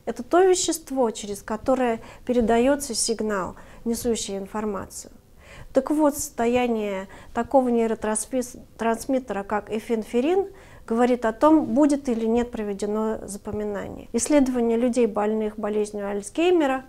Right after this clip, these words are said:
которые, вы знаете, страдают от нарушения памяти, показало неправильное содержание, э, этого нейротрансмиттера в их организме.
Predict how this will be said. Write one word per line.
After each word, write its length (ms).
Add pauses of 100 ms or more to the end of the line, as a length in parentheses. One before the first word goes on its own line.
которые, 360
вы 120
знаете, 360
страдают 500
от 120
нарушения 500
памяти, 560 (340)
показало 640 (280)
неправильное 640
содержание, 1040 (140)
э, 380 (140)
этого 480 (140)
нейротрансмиттера 1080 (140)
в 360
их 180
организме. 680